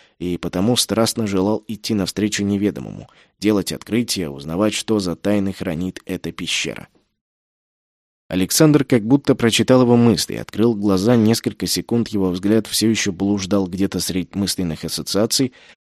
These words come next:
потом он прояснился, принял привычную для человека осмысленность. «Извините, Иван Андреевич, задумался.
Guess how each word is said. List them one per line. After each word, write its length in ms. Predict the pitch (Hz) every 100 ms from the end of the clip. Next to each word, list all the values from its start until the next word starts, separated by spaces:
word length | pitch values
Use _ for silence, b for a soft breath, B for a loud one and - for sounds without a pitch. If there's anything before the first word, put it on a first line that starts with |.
| _ _
потом 260 | - 90 139
он 80 | 127
прояснился, 720 | 107 90 - 107 127 - 123 b b b
принял 340 | 95 139 135
привычную 580 | 127 110 104 107 - 98
для 160 | 80 90
человека 540 | - 92 87 101 101
осмысленность. 720 | 92 - 78 - 57 - - _ _ _ _
«Извините, 500 | 120 123 160 160 -
Иван 220 | 104 98 95
Андреевич, 560 | 90 82 71 62 -
задумался. 680 | - 110 139 139 87 - -